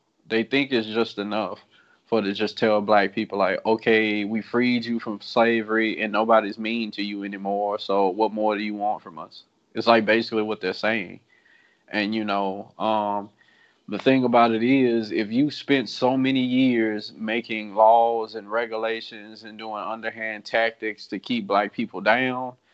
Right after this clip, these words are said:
to make that just and fair and equal that out, when it's time to make stuff right, you need to be implementing laws and stuff like that specifically for black people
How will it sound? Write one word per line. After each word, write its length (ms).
to 180
make 260
that 240
just 460
and 120
fair 380
and 160
equal 400
that 160
out, 400
when 200
it's 120
time 300
to 80
make 180
stuff 300
right, 320
you 120
need 180
to 40
be 160
implementing 640
laws 640
and 160
stuff 320
like 220
that 260
specifically 680
for 300
black 360
people 420